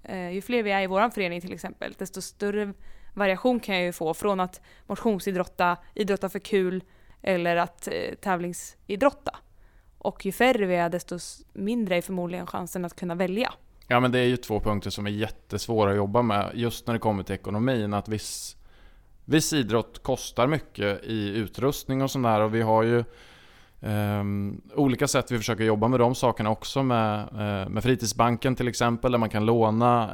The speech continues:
Speaker 2: eh, utrustning under en period i alla fall. Eh, och se till så att man får möjlighet att, att testa på en idrott i alla fall. Eh, men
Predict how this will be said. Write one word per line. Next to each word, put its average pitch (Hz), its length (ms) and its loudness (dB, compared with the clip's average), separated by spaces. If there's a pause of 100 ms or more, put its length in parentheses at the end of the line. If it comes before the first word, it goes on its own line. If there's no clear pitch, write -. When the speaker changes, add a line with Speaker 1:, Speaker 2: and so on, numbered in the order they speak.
Speaker 2:
eh, 90 340 -8
utrustning 131 640 0
under 113 180 0
en 104 80 2
period 110 400 2
i 139 40 6
alla 139 140 6
fall. 135 280 6 (440)
Eh, 104 300 2
och 117 240 0
se 123 80 -2
till 110 260 0
så 107 140 -2
att 101 80 -4
man 104 240 0
får - 220 -2
möjlighet 98 500 2
att, - 380 -8
att - 160 -8
testa 113 240 -2
på 160 260 2
en 143 80 4
idrott 95 380 -2
i - 20 -4
alla 87 120 -4
fall. 87 260 -6 (380)
Eh, 98 400 0
men 120 380 6